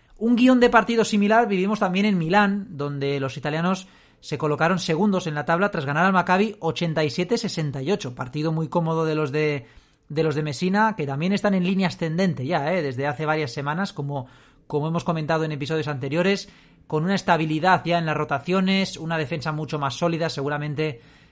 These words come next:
eh, no creo que sea nada casualidad, ¿no? El,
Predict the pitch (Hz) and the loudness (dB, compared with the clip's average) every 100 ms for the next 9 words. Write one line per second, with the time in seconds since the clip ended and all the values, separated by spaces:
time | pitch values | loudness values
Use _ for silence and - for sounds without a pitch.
0 | - 139 135 135 131 120 - - - 165 | -20 -14 -12 -10 -10 -12 -16 -20 -10 -6
1 | 165 175 160 175 165 160 156 143 151 139 | -2 -2 -2 -2 0 0 -2 -4 -4 -2
2 | 147 131 131 151 160 135 131 127 127 123 | -2 -2 -4 -6 -4 -4 -4 -4 -6 -8
3 | - | -16